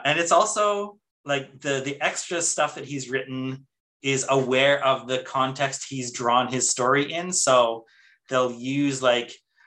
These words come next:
modern day vocabulary and, like, a lot of the metaphors and stuff wouldn't make sense in, like, the,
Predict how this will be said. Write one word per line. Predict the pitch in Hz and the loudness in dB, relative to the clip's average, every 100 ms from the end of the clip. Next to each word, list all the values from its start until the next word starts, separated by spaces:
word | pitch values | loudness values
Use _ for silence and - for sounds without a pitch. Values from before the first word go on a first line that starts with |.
| _ _ - | _ _ -16
modern | 123 131 135 131 127 | -4 2 4 2 -2
day | 120 | -4
vocabulary | 113 110 - - 175 151 156 151 147 143 147 143 147 | -4 -8 -8 0 0 2 2 4 4 4 2 0 -2
and, | 127 120 117 117 | -4 -6 -6 -4
like, | 110 107 | -4 -2
a | 120 | 2
lot | 127 127 | 4 4
of | 117 | 0
the | 117 | -2
metaphors | 123 143 143 147 139 135 | 0 0 -2 0 0 0
and | 139 | -4
stuff | 143 131 131 - | -2 -2 -4 -12
wouldn't | 127 143 139 | -8 -6 -4
make | 131 127 | -4 -4
sense | - 127 131 135 127 | -4 -2 -2 -4 -6
in, | 123 | -2
like, | 117 113 | -4 -2
the, | 123 117 113 | -2 2 2